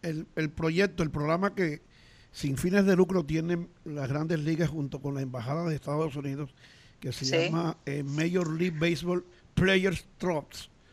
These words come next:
Speaker 1: Ellos van a hacer una actividad por primera vez aquí en Colombia, una gira de buena voluntad, eh,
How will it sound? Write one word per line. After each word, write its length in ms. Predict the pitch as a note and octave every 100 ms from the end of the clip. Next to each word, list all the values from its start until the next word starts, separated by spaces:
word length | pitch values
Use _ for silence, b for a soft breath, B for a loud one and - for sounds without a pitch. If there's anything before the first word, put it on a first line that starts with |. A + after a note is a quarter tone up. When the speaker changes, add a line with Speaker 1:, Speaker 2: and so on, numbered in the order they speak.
| b b b b b -
Speaker 1:
Ellos 300 | D3+ D#3+ F#3
van 220 | F3 F#3
a 40 |
hacer 360 | F#3 - F3 F#3
una 160 | F3 E3+
actividad 520 | E3+ G3+ F3 E3 E3
por 160 | F3 E3
primera 300 | D#3 D3 D#3
vez 200 | E3+ F3
aquí 180 | D3+ E3
en 60 |
Colombia, 640 | D#3 F#3 E3+ D#3 D3+ F3+ F3+ - - _ b b b b
una 180 | E3 D#3+
gira 240 | D3 F3+ F#3
de 80 |
buena 220 | E3 E3 F3+
voluntad, 540 | F#3 F3 D3+ D#3+ F#3 A3+ - _ b b b b _
eh, 880 | C#3+ D3 D3 C#3+ D3 D3 C#3+ D3 D3+